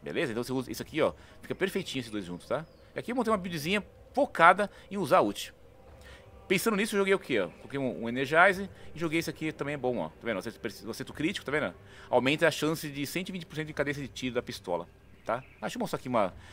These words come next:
uma buildzinha da pistola também. Depois eu dar uma pausa no vídeo aqui, ó. Aí eu usei aqui, ó. Eu usei uma, fiz uma de viral, tá vendo aqui? Deixa eu começar aqui, ó. Fiz uma de corrosivo, beleza? Fiz uma de gasoso, ótimo pra matar infestado.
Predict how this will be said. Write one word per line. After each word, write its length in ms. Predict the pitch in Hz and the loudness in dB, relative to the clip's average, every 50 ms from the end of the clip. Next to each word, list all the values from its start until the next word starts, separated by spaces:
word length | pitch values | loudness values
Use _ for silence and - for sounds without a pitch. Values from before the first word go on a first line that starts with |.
| - - - | -20 -10 -6
uma 60 | 107 | -4
buildzinha 260 | 107 113 107 92 107 | -4 -4 -4 -4 -4
da 60 | 98 98 | -6 -6
pistola 360 | - 95 - - 107 98 90 | -8 -10 -6 -2 -2 -2 -2
também. 320 | 85 98 110 147 156 127 - - - - - - | -2 -2 -2 -2 -2 -4 -6 -10 -16 -18 -18 -12
Depois 180 | - 107 127 | -8 -6 2
eu 40 | 127 | 4
dar 80 | 143 143 | 4 6
uma 40 | 127 | 6
pausa 240 | - 123 120 117 | 4 2 2 2
no 60 | 123 120 | 0 -4
vídeo 260 | 92 95 85 87 87 | -4 -4 -6 -6 -6
aqui, 120 | - 82 73 | -4 -4 -4
ó. 80 | 65 - - - - - - - - | -6 -6 -10 -20 -20 -20 -20 -8 -4
Aí 160 | 143 156 180 | -2 -2 0
eu 80 | 208 214 | 0 0
usei 240 | 175 139 151 147 123 | -2 0 0 0 0
aqui, 280 | - - - 165 170 143 | 0 -2 -6 -4 0 2
ó. 160 | 98 78 - - - - - - - - - - - - - | 2 2 0 -4 -10 -18 -18 -20 -20 -20 -20 -20 -20 -12 -4
Eu 140 | - 160 165 | -2 0 0
usei 320 | 156 135 147 160 156 151 | 0 2 2 4 4 4
uma, 200 | 156 156 156 147 | 4 4 4 2
fiz 140 | - - 151 | 2 0 -4
uma 140 | 135 147 139 | -4 -4 -2
de 80 | 131 | -2
viral, 440 | 143 175 175 175 175 180 185 185 190 180 - - | 0 4 6 8 8 8 8 4 0 -4 -10 -12
tá 60 | - 117 | -8 -6
vendo 120 | 123 120 | -4 -4
aqui? 80 | 117 - | -4 -4
Deixa 120 | - 190 | -4 -4
eu 40 | 190 | -4
começar 280 | 151 156 151 135 120 | -2 -4 -4 -4 -4
aqui, 160 | 113 - - 87 | -4 -4 -2 -4
ó. 80 | 67 | -4
Fiz 160 | - - 147 | -4 -2 -2
uma 60 | 165 165 | -2 -2
de 80 | 147 | -2
corrosivo, 500 | - 151 151 139 120 127 147 156 196 254 - - - - - - - - - - - - - - - - - | 0 0 0 2 2 2 2 2 0 -4 -10 -14 -18 -20 -20 -20 -20 -20 -20 -20 -20 -20 -20 -20 -20 -20 -14
beleza? 480 | - 82 82 87 127 175 147 101 80 - - - - - - - - - - - - - - - - - - - - - - - - - | -12 -8 -4 -2 -2 -2 -4 -4 -8 -12 -14 -20 -20 -20 -20 -20 -20 -20 -20 -20 -20 -20 -20 -20 -20 -20 -20 -20 -18 -18 -18 -18 -14 -8
Fiz 160 | - 170 165 | -6 -4 2
uma 160 | 175 180 175 | 6 6 6
de 100 | 170 175 | 6 8
gasoso, 540 | 165 170 156 120 123 151 175 175 160 165 - - | 8 8 8 8 8 6 6 6 4 0 0 4
ótimo 260 | 127 147 147 - 143 | 4 4 4 4 2
pra 100 | 135 127 | 2 2
matar 120 | 117 127 | 2 2
infestado. 680 | 117 113 127 113 - - - 98 104 120 135 202 220 | 0 0 -2 -4 -2 0 2 2 2 2 0 -4 -10